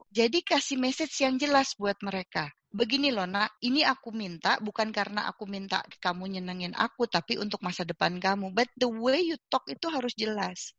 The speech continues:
Itu baru akan tercipta positif. Kalau nggak gitu, nggak akan tercipta tuh positif. Anak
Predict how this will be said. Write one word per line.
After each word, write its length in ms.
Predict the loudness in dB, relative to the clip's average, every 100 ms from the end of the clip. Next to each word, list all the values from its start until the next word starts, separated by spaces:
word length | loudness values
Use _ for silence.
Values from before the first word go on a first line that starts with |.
| _
Itu 240 | -10 -4 0
baru 240 | 0 2
akan 320 | 2 2 -2
tercipta 400 | -2 -4 -2 -2
positif. 720 | 0 -4 -4 -4 -2 -2 -6 -18 _ _
Kalau 320 | -4 -4 -4
nggak 240 | -6 -6
gitu, 320 | -8 -8 -8 -4
nggak 240 | -4 -4
akan 160 | -8 -8
tercipta 480 | -6 -6 0 0
tuh 160 | 0 -6
positif. 720 | -4 -4 -8 -4 -4 -4 -12 -8
Anak 240 | -4 -4